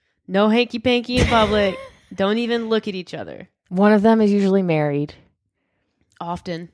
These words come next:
Speaker 2: Yeah.
Speaker 1: Yep.
Speaker 2: So,
Speaker 1: Often.
Speaker 2: um, recently, the one that we watched is Tell It to the Bees. And Meredith texted me 'cause she was away, and she was like, "I haven't," and any, any gay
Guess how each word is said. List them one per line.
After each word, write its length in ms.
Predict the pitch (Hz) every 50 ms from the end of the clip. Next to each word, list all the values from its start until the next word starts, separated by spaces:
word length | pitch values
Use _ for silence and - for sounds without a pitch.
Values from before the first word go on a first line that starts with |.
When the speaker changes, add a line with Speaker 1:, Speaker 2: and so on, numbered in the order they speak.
| _
Speaker 2:
Yeah. 260 | - 175 165 156 147 151
Speaker 1:
Yep. 240 | 185 180 175 - - - _ _
Speaker 2:
So, 320 | - 180 175 220 220 208 196
Speaker 1:
Often. 160 | 170 165 170
Speaker 2:
um, 280 | 190 196 190 185 180 - _ _ _ -
recently, 580 | 165 180 226 226 - - 147 - 196 202 196 180
the 140 | - 190
one 220 | 180 180 190 196 202
that 60 | 202
we 100 | 190 190
watched 520 | 175 180 170 151 139 - - - - - - _ _ _ _ _ _ -
is 480 | 190 196 190 180 165 160 - - - _ _ -
Tell 240 | - - 190 190
It 100 | 190 - -
to 100 | 208 190
the 100 | 190 160
Bees. 580 | 147 160 151 160 175 196 226 240 - - - - _ -
And 140 | 202 196 196
Meredith 320 | 196 202 214 226 254 254
texted 340 | - - 202 190 - - 175
me 140 | 180 170 165
'cause 120 | 165 170
she 140 | - - 185
was 100 | 180 180
away, 260 | 190 170 165 156 143
and 100 | 139 143
she 80 | - 180
was 80 | 160 160
like, 180 | 156 147 - - _ -
"I 60 | 160 156
haven't," 380 | 151 151 165 165 175 180 - - - - - - - - - -
and 180 | - 233 247 - _ _ -
any, 440 | 214 226 262 311 311 359 269 - _ _ _ _ _ _ _ _ _ _ _ _ _ _ -
any 280 | 196 208 240 277 320 285
gay 480 | - - 202 202 196 196 196 196 -